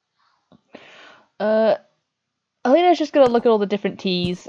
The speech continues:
and just in this excitement just go, "I'm going on a journey. I've been told that I'm going on a journey, so I would like to buy a lot of tea. So it's okay if I could buy, like, a decent box filled with a bit of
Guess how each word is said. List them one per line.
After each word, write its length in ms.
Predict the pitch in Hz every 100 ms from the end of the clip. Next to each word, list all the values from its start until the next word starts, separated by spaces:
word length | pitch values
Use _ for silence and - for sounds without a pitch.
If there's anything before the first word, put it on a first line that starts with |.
| -
and 240 | 190 208
just 380 | 208 254 - - -
in 120 | 262
this 160 | 269
excitement 560 | 254 - 202 196 196 196
just 220 | 214 -
go, 380 | - 196 185 185 - - _ _ _ _ _ _ _ _ _ _ _ -
"I'm 180 | 233
going 240 | 220 339 381
on 80 | 349
a 80 |
journey. 480 | 262 226 220 220 220 -
I've 400 | 180 202 208 190 - _ _ _ -
been 160 | 233
told 240 | 208 240 302
that 80 | 269
I'm 60 |
going 160 | 262 247
on 80 | 226
a 20 |
journey, 220 | 196 190
so 180 | 202 208
I 120 | 247
would 120 | 311
like 140 | 277 277
to 80 |
buy 260 | 226 220 208
a 120 | 190 185
lot 240 | 190 185
of 100 | 175
tea. 180 | - 170
So 100 | 185
it's 100 | 233
okay 200 | 320 302
if 80 | 294
I 60 |
could 140 | 285 262
buy, 260 | 247 226
like, 340 | 220 196 190 - _ _ _ _ -
a 80 | 214
decent 600 | - 277 277 277 240 -
box 400 | 220 226 - -
filled 240 | 220 214
with 160 | 202 190
a 40 |
bit 200 | 180 208
of 180 | 190 175